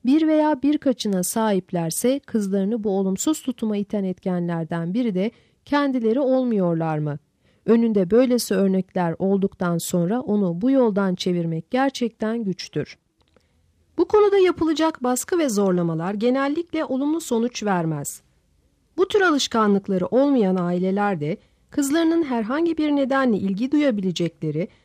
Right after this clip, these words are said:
zararlı alışkanlıklara karşı onları uyarmalıdır. Sağlıklı yaşamanın koşulları onlara benimsetilmeli, kendi kendilerini denetlemeleri sağlanmalıdır.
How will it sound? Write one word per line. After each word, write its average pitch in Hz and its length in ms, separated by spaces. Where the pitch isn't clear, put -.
zararlı 285 480
alışkanlıklara 269 840
karşı 240 440
onları 226 420
uyarmalıdır. 170 840
Sağlıklı 330 460
yaşamanın 339 500
koşulları 202 600
onlara 220 440
benimsetilmeli, 170 840
kendi 202 360
kendilerini 262 640
denetlemeleri 185 760
sağlanmalıdır. 156 880